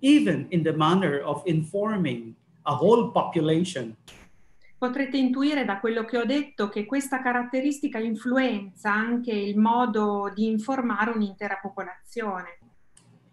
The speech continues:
Speaker 1: The heads of states in this part of the world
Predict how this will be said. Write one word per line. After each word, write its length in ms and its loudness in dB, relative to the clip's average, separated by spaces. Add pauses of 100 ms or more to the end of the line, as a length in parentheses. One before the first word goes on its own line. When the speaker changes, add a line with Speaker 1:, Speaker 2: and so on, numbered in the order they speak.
(140)
Speaker 1:
The 140 2
heads 440 4
of 140 -4
states 520 -2
in 160 0
this 260 -4
part 260 -2
of 80 -6
the 100 2
world 440 0